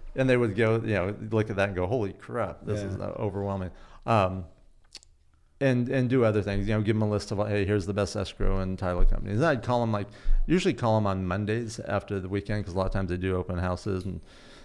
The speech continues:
Speaker 1: "Hey, how, how'd your open house go? Did you, how many offers did you get?" "Oh, no, we didn't get any offers. We only had two people come in."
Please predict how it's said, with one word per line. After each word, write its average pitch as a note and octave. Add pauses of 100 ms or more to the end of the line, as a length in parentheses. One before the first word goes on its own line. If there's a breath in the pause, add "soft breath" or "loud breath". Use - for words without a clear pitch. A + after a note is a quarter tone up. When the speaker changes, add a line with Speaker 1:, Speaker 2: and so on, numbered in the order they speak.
(100)
Speaker 1:
"Hey, C3+
how, A#2
how'd A2+
your A2+
open A#2
house A#2+
go? G#2
Did G2
you, G#2
how G#2
many G#2+
offers A2
did G2+
you G2
get?" F#2+ (100)
"Oh, G#2
no, F#2
we A2+
didn't G#2+
get F#2
any F2
offers. F2
We A#2
only A#2
had A#2
two B2
people A#2
come F#2
in." F#2+